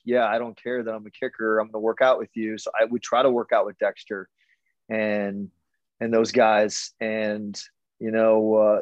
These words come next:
they just had swagger about themselves. And that's just kind of the way that I took it. I just approached it like that.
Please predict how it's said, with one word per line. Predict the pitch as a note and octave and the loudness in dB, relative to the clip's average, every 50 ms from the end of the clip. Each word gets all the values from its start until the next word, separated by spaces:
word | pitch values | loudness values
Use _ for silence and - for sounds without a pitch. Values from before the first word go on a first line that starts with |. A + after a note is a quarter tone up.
| - G#2+ | -2 -2
they | - A#2+ C3+ | 0 0 2
just | D3 E3 - - | 2 0 0 2
had | C#3+ C3 B2 | 2 2 2
swagger | - - - B2 C3 E3 F3+ D#3 | 0 -2 0 0 2 2 0 -2
about | C3 G#2+ A2 G#2 G2+ - | -4 -4 -4 -4 -6 -6
themselves. | - G#2+ G#2 - - A#2+ A2+ A2+ A2 A2 G#2+ | -12 -20 -20 -12 -6 -2 0 0 0 -2 -4
And | A2 A2 A2 | -8 -8 -6
that's | A2+ A#2+ - - | -6 -8 -8 -10
just | - - - B2 - - - - | -12 -10 -10 -10 -10 -10 -12 -8
kind | B2+ B2 B2 | -6 -4 -2
of | A#2 A#2 G#2 - _ - - _ _ | -2 -2 -4 -6 _ -20 -20 _ _
the | A2+ G#2 | -10 -6
way | G#2 A2+ A2+ A2+ | -2 0 2 2
that | A2+ A2+ A2+ | 2 2 0
I | G#2 G#2 | 0 0
took | G2+ - - C3+ B2+ - | 0 -4 -6 -8 -6 -6
it. | G#2+ F#2+ | -4 -4
I | F#2 G2 G#2 | -2 -2 -2
just | G2+ G#2 F#2+ - - | -4 -6 -10 -10 -10
approached | A#2 - - A#2 A2 - - | -8 -4 -2 -2 -2 -2 0
it | |
like | G2+ A2 G#2 G2 G2 | 0 0 0 2 2
that. | A2+ A#2 A#2+ A2+ A2+ - | 2 4 4 4 2 0